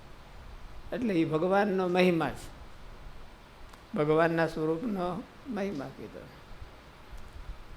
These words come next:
એટલે પર સ્વરૂપ ચિંતનમાં કંઈક વિશેષતા હોવી જોઈએ. ચિંતન તો વ્યક્ત મૂર્તિનું ભગવાનના આરાધકો કરે છે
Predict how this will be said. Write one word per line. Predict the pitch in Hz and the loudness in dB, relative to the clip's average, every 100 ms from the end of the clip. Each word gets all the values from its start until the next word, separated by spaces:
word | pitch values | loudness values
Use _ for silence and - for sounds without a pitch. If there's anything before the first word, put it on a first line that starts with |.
| - | 0
એટલે | 165 165 | 4 6
પર | 160 - 196 190 202 202 190 | 4 6 8 10 10 8 4
સ્વરૂપ | 185 185 180 - 151 - - - - - - - - - | 4 6 4 0 -10 -12 -14 -18 -20 -16 -16 -16 -18 4
ચિંતનમાં | 185 185 190 185 196 190 190 208 185 185 349 - - - - - - - - 202 190 165 113 - - - - | 6 6 4 4 6 6 6 8 8 6 0 -8 -18 -20 -20 -20 -20 -12 -4 0 2 2 -2 -6 -14 -16 -2
કંઈક | - 160 151 | 2 2 4
વિશેષતા | 165 170 185 180 - 190 | 2 4 2 2 4 4
હોવી | 185 - | 4 0
જોઈએ. | - 359 320 - - - - - - - - - - | 0 -2 -4 -10 -18 -18 -18 -16 -16 -16 -14 -10 0
ચિંતન | 165 165 170 208 190 | 4 4 4 4 4
તો | 190 190 190 196 - - - - - - - - - - - | 4 6 6 6 4 0 -6 -12 -14 -16 -16 -16 -16 -10 -2
વ્યક્ત | 156 165 170 - - | 6 6 4 0 2
મૂર્તિનું | 196 170 170 - - 170 175 202 175 | 4 4 2 2 2 4 2 2 2
ભગવાનના | 147 151 156 165 165 165 160 151 | 2 4 4 2 2 2 4 6
આરાધકો | 151 147 135 135 139 | 6 6 2 0 -2
કરે | 127 127 107 | -4 -6 -8
છે | - - | -12 -14